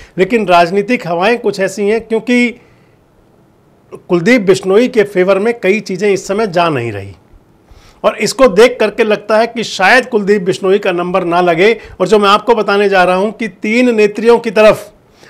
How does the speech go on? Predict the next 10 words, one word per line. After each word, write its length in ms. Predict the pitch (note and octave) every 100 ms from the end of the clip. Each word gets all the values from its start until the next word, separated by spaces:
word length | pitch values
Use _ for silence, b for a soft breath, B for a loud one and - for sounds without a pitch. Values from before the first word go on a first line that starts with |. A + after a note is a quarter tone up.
| b
उनमें 240 | F#3 A3+ A#3
से 140 | A#3 G#3
एक, 300 | A3+ A#3 - - _ _ _ _ _ _ _ _ _
दो 260 | C3+ C#3 A3
दलित 320 | E3+ F#3 A#3+ G#3+
नेत्रियां 440 | G#3 G3+ A#3 A#3+
और 100 | A3
एक 160 | A#3 D#3+
जाट 260 | C3+ C3
नेत्री 300 | A#2 - B2